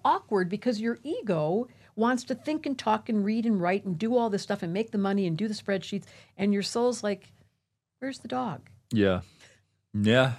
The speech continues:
Speaker 2: it's a balance. The ego is a tricky thing, and I see a lot of people fall victim to their egos.
Speaker 1: It's just the bad design.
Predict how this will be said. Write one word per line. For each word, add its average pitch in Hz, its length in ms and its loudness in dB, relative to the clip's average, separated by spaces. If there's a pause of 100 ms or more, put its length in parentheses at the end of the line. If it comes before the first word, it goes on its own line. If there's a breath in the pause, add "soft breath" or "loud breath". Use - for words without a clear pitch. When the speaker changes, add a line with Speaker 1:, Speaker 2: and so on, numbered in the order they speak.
Speaker 2:
it's 98 140 0
a 123 60 6
balance. 104 380 6
The 98 80 0
ego 117 200 4
is 123 100 2
a 117 40 -4
tricky 117 280 2
thing, 110 260 2
and 95 100 4
I 95 60 6
see - 220 -2
a 113 80 6
lot 90 280 4
of - 60 0
people 110 260 -2
fall 95 260 6
victim 90 340 0
to 85 80 -4
their 80 120 -2
egos. 78 460 -4 (480)
Speaker 1:
It's 185 140 -10
just 226 220 -6
the 202 60 0
bad 190 260 0
design. 160 600 -4